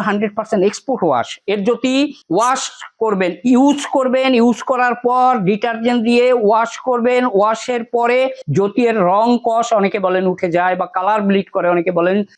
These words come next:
যদি সেটা করে, অথবা এটার যদি স্প্যান্ডেক্সও ছেড়ে দেয় ওয়াশ করার পরে ডিটারজেন্ট দিয়ে, আপনি অবশ্যই এই প্রোডাক্টগুলো আমাকে রিটার্ন করে, চেঞ্জ করে আপনি অন্য কোনো প্রোডাক্ট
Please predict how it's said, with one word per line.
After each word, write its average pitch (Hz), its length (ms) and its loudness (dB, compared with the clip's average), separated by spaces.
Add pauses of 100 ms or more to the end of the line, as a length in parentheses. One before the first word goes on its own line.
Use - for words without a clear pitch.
(100)
যদি 175 240 -2
সেটা 185 180 -2 (100)
করে, 190 200 -2 (420)
অথবা 269 400 -2 (200)
এটার 240 280 -4 (120)
যদি 233 180 -2 (300)
স্প্যান্ডেক্সও 262 800 -2 (120)
ছেড়ে 226 240 -2 (100)
দেয় 214 220 2 (380)
ওয়াশ 196 220 -2 (120)
করার 185 260 0 (120)
পরে 180 200 -2 (120)
ডিটারজেন্ট 175 540 -2
দিয়ে, 196 180 2 (400)
আপনি 214 200 -2 (260)
অবশ্যই 226 480 0 (100)
এই 208 140 2
প্রোডাক্টগুলো 202 460 0
আমাকে 196 220 -2 (120)
রিটার্ন 196 340 -2 (180)
করে, 226 180 2 (160)
চেঞ্জ 226 180 -2 (100)
করে 214 180 0
আপনি - 200 -4
অন্য 208 120 0 (100)
কোনো 247 180 2
প্রোডাক্ট 269 300 -2